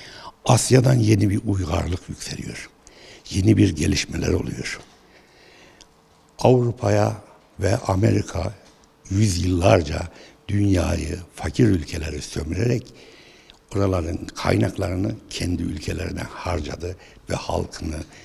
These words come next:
besledi, büyüttü, geliştirdi, gelir düzeyini yükseltti. Geri ülkelerde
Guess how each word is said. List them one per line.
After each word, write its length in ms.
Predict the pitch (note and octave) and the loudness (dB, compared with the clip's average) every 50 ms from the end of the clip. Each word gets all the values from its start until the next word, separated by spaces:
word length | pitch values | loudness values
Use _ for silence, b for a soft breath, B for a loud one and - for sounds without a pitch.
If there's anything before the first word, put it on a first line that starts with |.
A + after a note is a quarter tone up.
| B B B _ - | B B B _ -2
besledi, 640 | F2+ F2 D#2 C#2 - - - C2+ C2 C2+ D2 D2 C#2+ | 0 0 0 0 -4 -8 -8 -10 -10 -10 -12 -12 -10
büyüttü, 460 | D#2+ E2 D#2+ D2 B1 - - - - | -10 -8 -8 -8 -10 -12 -14 -14 -14
geliştirdi, 720 | - - D#2+ D#2 D2+ E2 D#2+ - - - D2 C#2+ C#2+ D2 C#2 | -10 -6 -6 -6 -6 -6 -8 -10 -10 -12 -12 -12 -12 -12 -8
gelir 320 | D2+ E2 - - D#2 D2 | -6 -6 -4 -6 -6 -8
düzeyini 340 | D2+ C#2+ - F2 - - - | -10 -10 -12 -12 -10 -10 -10
yükseltti. 520 | F2 E2 - - - - - - B2+ A#2+ B B B B B B B - | -10 -10 -10 -12 -12 -10 -8 -6 -6 -6 B B B B B B B -8
Geri 200 | - - G#2+ G#2 | -2 0 2 4
ülkelerde 760 | A2 A#2+ A#2+ A2+ - - A#2 A2 C3 B2+ B2 A2+ - - B2 | 4 4 2 2 0 0 2 2 4 2 2 2 0 0 -2